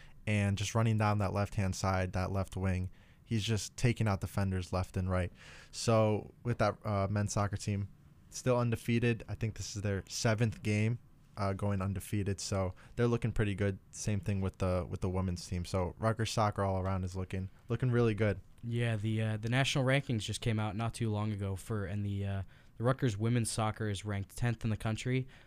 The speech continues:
Speaker 2: So that'll set up a, uh, a top ten matchup with Northwestern uh, who's ranked eighth, on Thursday at eight o'clock. Uh, so that should be a very exciting matchup as, uh, women's soccer, you know, they fell to Penn State. It was a tough game, but they rebounded, uh, to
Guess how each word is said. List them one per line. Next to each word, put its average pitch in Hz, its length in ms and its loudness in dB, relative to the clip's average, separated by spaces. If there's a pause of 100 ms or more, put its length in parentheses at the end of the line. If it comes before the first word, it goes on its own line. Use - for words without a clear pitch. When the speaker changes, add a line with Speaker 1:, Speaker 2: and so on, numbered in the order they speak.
(140)
Speaker 2:
So - 160 -6
that'll 113 160 0
set 107 200 -2
up 101 180 -4
a, 101 200 -2
uh, 98 120 -4
a - 20 -6
top 127 280 0
ten 120 180 2
matchup 107 420 0
with 95 240 -4
Northwestern 101 760 -2 (600)
uh, 92 200 -4
who's 104 160 -2
ranked 104 260 0
eighth, 113 320 -4
on 101 180 -2
Thursday 107 480 0
at 95 80 -6
eight 98 160 -4
o'clock. 92 420 -6 (420)
Uh, - 60 -12
so - 100 -10
that 113 120 -4
should 110 100 -4
be 107 80 2
a 98 40 0 (100)
very 101 120 0
exciting 95 380 -2
matchup 95 380 -6
as, 95 240 -4
uh, 95 140 -2
women's 104 260 -2
soccer, 101 480 -4 (360)
you - 60 -4
know, 104 60 0
they 107 100 0
fell 127 240 2
to 123 80 0
Penn 120 200 0
State. 117 340 -2
It 107 60 -4
was 98 120 -4
a - 40 -12
tough 117 240 -4
game, 113 300 -2 (300)
but 110 140 -6
they 110 120 -2
rebounded, 110 680 -2 (100)
uh, 98 240 -4
to 104 140 -6